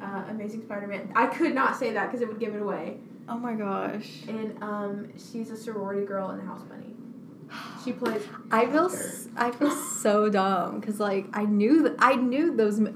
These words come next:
Speaker 2: I've seen those movies. What?
Speaker 1: No tea, no shade, just facts.
Speaker 2: Okay. My next category is incredibly British and embraces it. So,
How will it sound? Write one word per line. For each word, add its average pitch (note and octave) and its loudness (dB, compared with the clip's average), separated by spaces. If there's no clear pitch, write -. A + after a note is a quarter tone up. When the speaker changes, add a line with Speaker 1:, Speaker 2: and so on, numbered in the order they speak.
Speaker 2:
I've D4+ 0
seen C#5+ 2
those G#4 8
movies. F#3+ 8
What? C#4 0
Speaker 1:
No A3 -4
tea, C4+ 2
no C#4+ -2
shade, C#4 -2
just F#3+ -8
facts. G3+ 0
Speaker 2:
Okay. G#3 -2
My F#3+ -2
next G#3+ -4
category F#3 -2
is F#3 -4
incredibly G3+ -4
British F3+ -4
and F#3+ -6
embraces F3 -6
it. A#3 -4
So, A3 -4